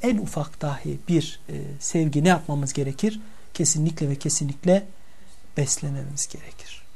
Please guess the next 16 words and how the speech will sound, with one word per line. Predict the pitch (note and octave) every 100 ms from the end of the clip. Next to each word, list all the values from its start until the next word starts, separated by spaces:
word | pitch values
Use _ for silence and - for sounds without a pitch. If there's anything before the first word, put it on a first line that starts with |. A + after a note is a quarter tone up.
| - - - - - - - -
Onlar | - E3+ A#3+ B3+ F3+
diyor, | D#3+ C3 -
o | E3+
müminler | D#3 D3 - D3 C#3 C3 A#2 - - - - - - -
kendi | D3+ D3+ F3+
aralarında | - E3 D3+ D3 C#3+ C#3 C#3 D3+ A#2+ - - - - - - - - - - -
ruhamâ'u | D#3 C#3 D3+ D3 F3+ G#3 G#3 E3+
beynehum, | A#3+ A3 D#3 A#2+ A#2+ A2 - - - -
kendi | - D3 F3+
aralarında | F#3 F3 E3 D3+ C#3+
çok | - A3 -
merhametlidirler | C3+ A#2+ C3 B2+ A#2+ - - A#2 - - -
diyor. | - - - - - - - - - - - -
Ancak | - B2 - - - - - - - - - - -
nedir? | D#3 A3 D4+ - - - - - - - - -
Ve | D3